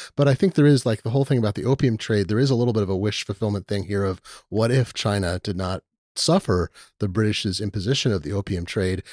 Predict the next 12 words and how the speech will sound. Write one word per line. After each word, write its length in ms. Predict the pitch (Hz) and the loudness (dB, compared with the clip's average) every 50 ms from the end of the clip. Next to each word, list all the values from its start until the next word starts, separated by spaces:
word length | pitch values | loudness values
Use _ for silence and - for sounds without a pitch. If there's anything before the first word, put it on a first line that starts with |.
| - - - - | -20 -16 -6 -4
And 180 | 104 104 - | -4 -4 -4
part 260 | - - - 131 127 | -4 -2 0 2 2
of 80 | 127 110 | 2 0
this 200 | 101 113 - - | -2 -4 -6 -4
book 260 | - - 180 196 - - | 0 0 0 0 0 -4
is 280 | - 104 101 98 98 95 | -4 -2 -2 -2 -2 -4
about 400 | - 101 98 98 95 107 101 - _ _ | -6 -6 -4 -4 -2 -4 -4 -6 _ _
preventing 720 | - - 127 104 85 107 127 185 190 - - 117 98 92 90 - - | -4 -2 -2 -2 0 2 2 2 2 2 2 0 0 -2 -4 -6 -6
that, 260 | 90 80 71 62 - | -6 -4 -4 -6 -8
right? 300 | - 107 107 113 120 - | -6 -4 -2 -2 -2 -2
And 140 | - 110 101 | -2 -4 -4
so 320 | - - 113 101 98 101 | -2 -2 0 0 0 -2